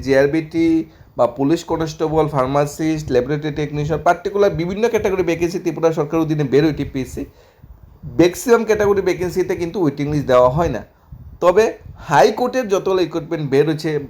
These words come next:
বেরোয় বা ত্রিপুরা স্টেট ইলেকট্রিসিটি কর্পোরেশন রিক্রুটমেন্ট বা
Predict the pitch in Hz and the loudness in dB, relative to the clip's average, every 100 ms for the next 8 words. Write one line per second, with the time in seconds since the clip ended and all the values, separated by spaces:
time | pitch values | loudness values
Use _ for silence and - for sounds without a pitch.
0 | 135 143 156 165 - - 120 120 117 117 | -6 -2 0 -2 -4 -2 4 6 6 2
1 | - 151 165 165 175 175 - 156 160 156 | -4 -2 0 0 0 0 -2 -6 -6 -6
2 | 180 185 - 156 165 160 147 156 143 151 | -6 -4 -4 -4 -4 -4 -6 -8 -4 -2
3 | 143 | 0